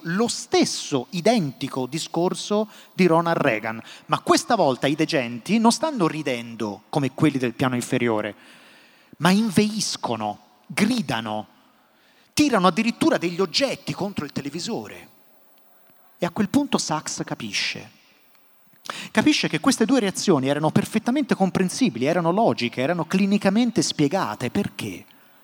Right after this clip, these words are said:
Perché sì, va bene, il discorso del presidente era lo stesso, ma al piano di sotto erano internati i pazienti afasici. E gli afasici sono coloro che davanti a un discorso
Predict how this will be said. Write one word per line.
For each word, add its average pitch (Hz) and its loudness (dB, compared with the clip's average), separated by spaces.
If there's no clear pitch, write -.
Perché 165 0
sì, - 2
va 117 -4
bene, 131 0
il 123 -4
discorso 175 4
del 139 2
presidente 196 2
era 131 4
lo 135 2
stesso, 120 -4
ma 135 2
al 143 2
piano 240 2
di 165 -2
sotto 180 4
erano 143 2
internati 156 -2
i 151 2
pazienti 147 -2
afasici. 98 -6
E 202 2
gli 214 0
afasici 147 2
sono 160 0
coloro 139 4
che 156 -2
davanti 208 -2
a 160 4
un 147 -2
discorso 135 0